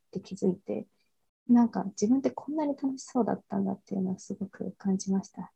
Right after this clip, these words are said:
で、そういう時ってやっぱりエネルギーが溢れているし、他の人に対してもポジティブな印象、ポジティブ、印象で、ポジティブな影響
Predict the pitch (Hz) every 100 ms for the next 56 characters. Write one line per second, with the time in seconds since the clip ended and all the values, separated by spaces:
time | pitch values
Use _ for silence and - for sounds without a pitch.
0 | _ 214 - 294 320 302 - 294 - 190
1 | - 196 180 196 208 196 196 175 - -
2 | 202 190 - 196 - - - - _ _
3 | _ 214 208 196 - 233 208 220 202 180
4 | 180 196 180 - 165 170 170 170 - 190
5 | - _ _ _ _ _ - 233 208 -
6 | 196 196 214 202 _ 240 214 190 165 -
7 | 202 202 226 254